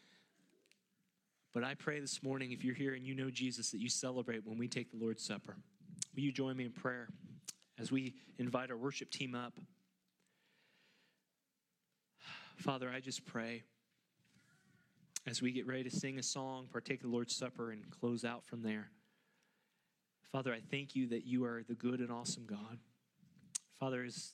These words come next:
as a pastor, I, I don't, I'm a messenger. I don't presume to be any greater than anyone I'm talking to. If my words were passionate or impassionate, Lord, may they be so to your glory.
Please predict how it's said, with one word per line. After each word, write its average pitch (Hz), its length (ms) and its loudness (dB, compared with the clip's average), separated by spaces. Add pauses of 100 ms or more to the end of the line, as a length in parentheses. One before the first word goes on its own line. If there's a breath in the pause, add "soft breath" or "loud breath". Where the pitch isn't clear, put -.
(140)
as 120 200 0
a 117 40 2
pastor, 135 520 -2
I, 120 260 -4
I 117 40 0
don't, 127 300 0 (420)
I'm 120 160 2
a 123 60 2
messenger. 131 540 0
I 120 80 0
don't 127 180 -2
presume 131 600 2 (720 loud breath)
to 127 100 4
be 131 440 4
any 131 200 0
greater 131 400 2
than 120 180 -2
anyone 127 320 0
I'm 127 140 -2
talking 127 400 -4
to. 120 300 2 (880 soft breath)
If 117 160 4
my 120 140 4
words 131 420 0
were 117 120 0
passionate 131 640 -2
or 113 200 -4 (100)
impassionate, 139 720 0
Lord, 120 360 2 (720 soft breath)
may 123 260 2
they 120 160 2
be 131 160 2
so 131 200 2
to 123 80 0
your 110 120 0
glory. 117 460 2